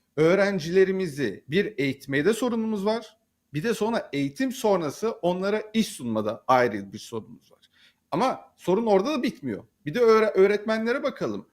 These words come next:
Öğretmen kıyaslaması da yapmış. Burada da O E C D ile yine inanılmaz bir fark var.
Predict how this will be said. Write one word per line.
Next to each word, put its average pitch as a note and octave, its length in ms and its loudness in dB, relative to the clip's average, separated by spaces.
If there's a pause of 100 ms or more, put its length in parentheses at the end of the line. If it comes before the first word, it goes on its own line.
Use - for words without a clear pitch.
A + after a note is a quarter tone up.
Öğretmen F#3 500 0
kıyaslaması A3 640 -2
da C#4 80 -2
yapmış. - 420 -6 (220)
Burada G3+ 240 -2
da - 40 -6
O D3+ 180 -2
E E3 80 -2
C G#3 300 -8
D E4 60 -4
ile F4 160 -2
yine B3 320 -2
inanılmaz A2+ 520 -2
bir G2+ 60 -12
fark - 340 -14
var. - 100 -20